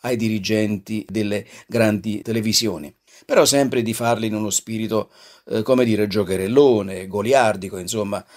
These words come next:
non, eh, facendosi male o offendendosi o cose di questo genere. Però, parlando di campanili, penso che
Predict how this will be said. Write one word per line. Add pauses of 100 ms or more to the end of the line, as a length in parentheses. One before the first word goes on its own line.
(160)
non,
eh, (180)
facendosi
male
o
offendendosi (200)
o
cose
di
questo
genere. (460)
Però, (220)
parlando
di
campanili, (140)
penso
che